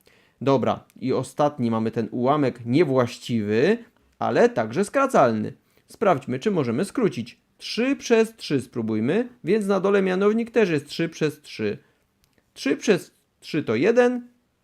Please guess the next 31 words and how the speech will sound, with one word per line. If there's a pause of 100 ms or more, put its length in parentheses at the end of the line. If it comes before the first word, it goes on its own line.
(260)
i
trzy
przez
trzy
to
jeden,
czyli
jedna
pierwsza,
inaczej
mówiąc
jeden, (220)
jedna
całość,
prawda? (380)
Jedna
całość. (220)
Zatem (160)
wszystkie
udało
się
skrócić,
więc (180)
tutaj
mamy
przykłady
wszystkich
ułamków, (140)
które
są (120)
skracalne.